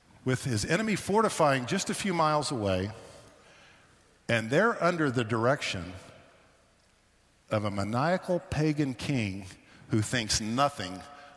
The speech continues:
of killing other kings. All right, do you get the picture? He's stressed. It's the kind of stress that we know today. So how's he gonna react to this?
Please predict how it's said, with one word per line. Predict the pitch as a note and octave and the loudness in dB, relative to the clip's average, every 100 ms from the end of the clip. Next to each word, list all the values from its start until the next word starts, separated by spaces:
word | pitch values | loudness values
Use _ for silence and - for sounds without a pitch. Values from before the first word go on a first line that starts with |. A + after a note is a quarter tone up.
| - | -10
of | F2+ - | -8 -2
killing | A#2 G2+ F#2 | -2 -2 -6
other | F2+ E2+ | -6 -8
kings. | - F#2 D2+ - - - - _ _ _ _ _ _ _ _ _ _ _ _ - - - - - - - | -8 -10 -10 -12 -12 -14 -20 _ _ _ _ _ _ _ _ _ _ _ _ -20 -20 -20 -20 -20 -20 -6
All | - | -4
right, | G#2+ | 0
do | G#2+ | 2
you | |
get | B2+ C3 | 2 -2
the | |
picture? | - C#3 - C#3+ - - - _ _ - | -4 -4 -4 -8 -10 -20 -20 _ _ -4
He's | D3 | -2
stressed. | - A2 D#2+ - - - - - _ _ _ _ _ _ - | -2 -2 -4 -4 -8 -10 -20 -20 _ _ _ _ _ _ -10
It's | G#2+ | 0
the | - | 0
kind | E3 | 2
of | D#3 | -2
stress | - B2+ A#2 - - | 0 2 4 2 -2
that | F2 - - - - - _ _ _ _ _ _ | -6 -8 -20 -20 -20 -20 _ _ _ _ _ _
we | G#2+ A2 | 0 0
know | F#2+ D#2+ D2 - - _ _ _ _ _ _ - | 0 -6 -10 -20 -20 _ _ _ _ _ _ -6
today. | F2 G2 E2 C#2+ - - - - - - - - - - - - - - - - _ - _ _ _ _ _ _ | -2 0 -2 -8 -20 -20 -20 -20 -20 -20 -20 -20 -20 -20 -20 -20 -20 -20 -20 -20 _ -20 _ _ _ _ _ _
So | - A2 | -6 -4
how's | - F#3 G3 | -2 -2 0
he | |
gonna | E3 D#3 A2 | 0 0 2
react | F#2+ G2 G#2 | 2 2 0
to | - | -6
this? | C#2+ C#2+ C2+ - - | -10 -10 -8 -8 -8